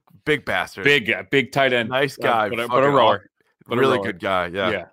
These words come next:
Speaker 2: And he goes to Jake. He goes, "Come on, Billy." <laughs>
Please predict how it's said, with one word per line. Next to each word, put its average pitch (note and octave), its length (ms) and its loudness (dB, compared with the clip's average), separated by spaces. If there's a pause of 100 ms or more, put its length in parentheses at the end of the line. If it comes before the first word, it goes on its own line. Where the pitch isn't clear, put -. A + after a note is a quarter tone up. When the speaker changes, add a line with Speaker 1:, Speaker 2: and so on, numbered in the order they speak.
(720)
Speaker 2:
And B2+ 180 0
he B2+ 140 -2
goes F3+ 440 4
to E3+ 160 2
Jake. A#2 640 -4
He B2+ 200 -8
goes, F#2+ 420 -4 (1040)
"Come G#3 340 2
on, C3 480 4 (120)
Billy." D#3 600 0
<laughs> - 60 -20